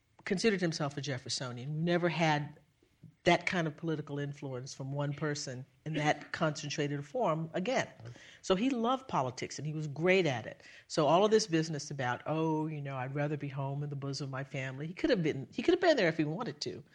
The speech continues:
but he wanted, he loved that kind of stuff, and he was always involved in politics. Um, I think, well, what do you think of when you say, when you look at the tombstone and you see those things that he says are his,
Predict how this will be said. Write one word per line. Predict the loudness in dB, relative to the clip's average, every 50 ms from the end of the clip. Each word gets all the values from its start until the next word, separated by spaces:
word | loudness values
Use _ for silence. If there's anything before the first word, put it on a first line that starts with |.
| _ _ _ -20 -20 -20 -20 -20 -20 _ _ 6
but | 8 8 8 8 6 0 -8 -16 -20 _ _ _ _ _ _ -8
he | -4 -2 0
wanted, | 0 2 2 4 4 2 2
he | 0 -2 -4 -4
loved | 0 4 4 4 6 6 4
that | 0 0 -2 -6
kind | -10 -10 -10 -10
of | -10
stuff, | -10 -8 -6 -8 -8 -8 -8
and | -6 -2
he | 0 0 0
was | 0 0 -2 -2 -4 -8 -12 -14 -16 -18 -18 -18 -4 0
always | 4 6 6 8 8 6 6 4 4 2 0 -2 -4 -4
involved | -4 -4 -4 -2 -2 -2 0 0 2 0 0 -2 -4 -6 -10 -10
in | -8 -8 -6
politics. | -2 0 0 0 0 0 -2 -4 -8 -10 -10 -12 -14 -14 -18 -20 -20 -20 -20 -20 -4 _
Um, | 2 2 2 2 0 0 0
I | 2 2
think, | 2 2 2 2 2 0 -2 -6 -12 -14 _ _ _ _ _ _ _ _ _ _ _ _ -20 -20 _ _ _ _ _ _ _ _ _ _ _ -10 -10 -10 -10 -12 _ _ _ _
well, | -6 -2 2 2 2 4 4
what | 2 2
do | 2
you | 2 0
think | 0 0 -2 -2 0 4 6
of | 6 6 4 0 -4
when | -4 -4 -2
you | -2
say, | -2 2 4 4 4 4 4
when | 2 0 0
you |
look | -2 -2 -2
at | -4 -4
the | -6
tombstone | -6 -4 -4 -4 -4 -4 -2 -2 -2 -2 -2
and | -2 -2
you | -2
see | -2 -2 -2 0
those | 2 2 2 2 2
things | 0 0 0 0 0 0 -2
that | -2 0
he | 0
says | 0 2 2 4 4 4 2
are | 0 0
his, | 0 -2 -2 -2 -4 -4